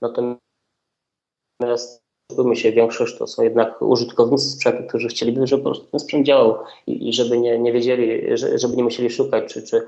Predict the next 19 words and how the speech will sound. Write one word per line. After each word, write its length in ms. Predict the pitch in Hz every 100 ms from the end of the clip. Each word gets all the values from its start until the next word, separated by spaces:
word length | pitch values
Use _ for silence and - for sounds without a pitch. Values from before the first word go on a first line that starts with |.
| - - - -
e, 300 | 120 117 117
system 300 | 117 120 120
wywala 280 | 117 120
im 100 | 117
się 160 | 113 120
dlatego, 400 | 113 113 113 117
że 240 | 113 113
zainstalowali 640 | 110 117 - 120 113 113 117
niewłaściwą 460 | 117 113 - 117
bibliotekę, 600 | 113 113 113 110 120 170 170 - -
czy 140 | - 123
dlatego, 380 | 120 117 127 120
że 140 | 127
jakaś 240 | 117 120
tam 120 | 131 127
karta 300 | 131 113 110
gdzieś 240 | 113 -
nie 80 | -
styka. 400 | - - -